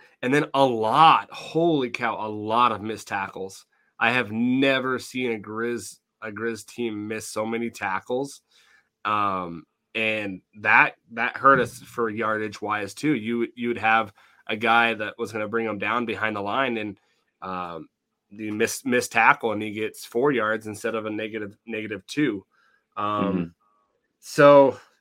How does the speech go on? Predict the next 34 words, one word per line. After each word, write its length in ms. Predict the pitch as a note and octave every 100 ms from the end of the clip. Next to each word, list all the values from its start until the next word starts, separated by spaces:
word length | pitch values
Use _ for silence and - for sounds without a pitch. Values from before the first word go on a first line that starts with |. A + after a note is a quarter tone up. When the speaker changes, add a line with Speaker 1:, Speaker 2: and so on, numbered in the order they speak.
| _ _ _ _ _ _ -
Speaker 1:
uh, 320 | A2+ A2+ G#2 -
you 100 | B2
know, 160 | B2+
special 420 | - - D3+ D#3+ D#3
teams 320 | D3 D3+ D3
was 160 | C3+
huge. 480 | - B2+ G2+ E2 - _ _ _ _ -
Um, 380 | G2+ G2+ G2 F2+ _
again, 360 | A2+ A2+ B2 B2
they, 140 | A#2+
they 140 | A#2+ A2
did 160 | A2+ A2+
it 60 | A#2
really 280 | A2+ A#2+ A#2+
well. 380 | A#2 A#2+ B2 _ _ _ _
Um, 400 | G2 G2 F#2+ F#2 -
but 240 | A#2 G#2+ - A2
the 60 |
missed 340 | A2+ B2+ D3+ -
tackles 680 | B2+ B2 - B2+ B2 A#2+ -
and 140 | G#2+ G2+
the 60 |
quick 340 | G2+ C#3+ C#3 -
passes, 720 | A#2+ A#2+ A#2+ B2 A#2 A2 - _ - _ _ _ _ _
<coughs> 240 | - - A#3
excuse 400 | E3+ - C3 G2
me, 120 | F#2+ - - -
<laughs> 280 | _ - -
really 320 | C3+ C3+ B2+
have 320 | B2+ A#2+ G#2+
me 220 | A2 A2+
kinda 280 | G2+ A2 G#2
worried 360 | G2 G#2 G#2+ G2
about, 400 | G2 G2 G2